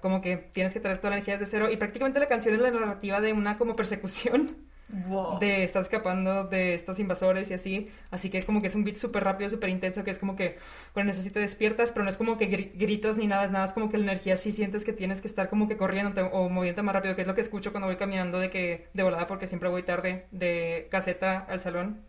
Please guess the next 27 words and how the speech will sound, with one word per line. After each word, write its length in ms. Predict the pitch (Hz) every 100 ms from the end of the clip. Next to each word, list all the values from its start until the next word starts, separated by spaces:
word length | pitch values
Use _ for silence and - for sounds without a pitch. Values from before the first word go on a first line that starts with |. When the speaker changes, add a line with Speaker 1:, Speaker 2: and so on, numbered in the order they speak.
| -
Speaker 2:
Ajá. 400 | 190 196 180 185
Speaker 1:
La 80 | 220
recomiendo 320 | 233 240 240
mucho 240 | 285 285 294
y 60 |
de 60 | 240
hecho 120 | 247
sí 120 | 277
la 80 | 339
han 80 | 349
escuchado, 360 | 320 - 208
es 120 | 208 208
probable 240 | 247 247
que 60 | 247
sí 80 |
la 60 | 233
han 40 | 240
escuchado 320 | 240 220 220
porque 160 | 214
esta 160 | 190 220
canción 480 | 214 208 202 220 214 - -
<laughs> 240 | - - -
también 380 | 214 196 190
sale 520 | 190 190 190 196 196 202
en 120 | 185
Chicken 280 | 185 196 190
Little. 160 | 202